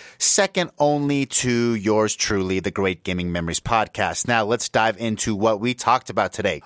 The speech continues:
On this episode of the podcast, Thomas gives us a crash course on the basics of fighting game mechanics, from frames to setting up combos and distance management. Thomas has your back if you're interested in learning how to play fighting games competitively.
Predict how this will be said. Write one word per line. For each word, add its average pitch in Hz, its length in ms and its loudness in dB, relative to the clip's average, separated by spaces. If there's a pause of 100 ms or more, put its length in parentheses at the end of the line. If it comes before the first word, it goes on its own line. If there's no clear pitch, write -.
On 131 100 2
this 156 160 0
episode 160 320 0
of 156 80 2
the 143 60 0
podcast, 143 640 -2
Thomas 147 420 0
gives 110 180 -2
us 104 120 -4
a 98 60 -2
crash 143 440 0
course 110 380 -2
on 104 160 -6
the 92 80 -4
basics 107 440 -2
of 101 140 -6
fighting 87 460 -4
game 87 260 -6 (180)
mechanics, 107 600 -4 (240)
from 98 260 -2
frames 143 640 -2 (220)
to 107 100 -6
setting 131 360 2
up 120 140 -2
combos 120 500 0 (200)
and 95 200 -6
distance 127 360 -2
management. 110 540 -2 (100)
Thomas 131 380 0
has 113 240 -2
your 98 120 -2
back 117 380 0
if 98 200 -10
you're 98 160 -6
interested 123 440 -4
in 101 140 -4
learning 104 220 -2
how 98 140 -2
to 101 60 0
play 98 260 -2
fighting 92 360 -4
games 90 220 -6 (320)
competitively. 95 720 -2